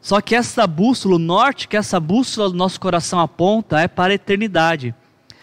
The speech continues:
Nosso coração, como uma bússola, aponta para a eternidade.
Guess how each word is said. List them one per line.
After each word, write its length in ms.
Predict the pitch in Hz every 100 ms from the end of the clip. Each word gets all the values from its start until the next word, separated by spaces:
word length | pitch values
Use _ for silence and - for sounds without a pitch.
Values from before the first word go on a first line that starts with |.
| - -
Nosso 240 | 185 208
coração, 420 | 214 208 202 240 247
como 240 | 254 254
uma 160 | 262 247
bússola, 580 | 202 220 - 175 139 - - -
aponta 680 | 170 - 226 233 247 233 196
para 180 | 190 185
a 20 |
eternidade. 640 | 190 185 170 151 139 127